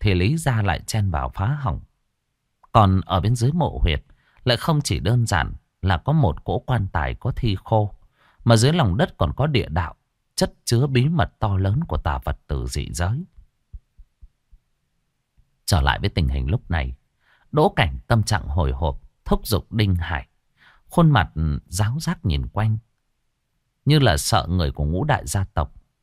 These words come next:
sẽ từ một nơi nào đó ra vây bắt mình.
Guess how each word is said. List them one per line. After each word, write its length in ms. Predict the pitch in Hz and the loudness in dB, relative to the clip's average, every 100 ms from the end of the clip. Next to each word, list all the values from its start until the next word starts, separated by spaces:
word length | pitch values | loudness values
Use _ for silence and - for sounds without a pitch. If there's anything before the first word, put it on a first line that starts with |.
| _ | _
sẽ 200 | - 127 | -4 -4
từ 260 | - 90 65 | 0 0 0
một 220 | 65 - | -2 0
nơi 220 | 95 95 | 0 2
nào 180 | 71 62 | 0 -2
đó 340 | 76 85 139 - _ - | -4 -4 -8 -12 _ -2
ra 220 | 107 90 | 0 0
vây 240 | 92 85 | 0 0
bắt 180 | 120 147 - | 0 -4 -4
mình. 240 | 76 64 | -6 -4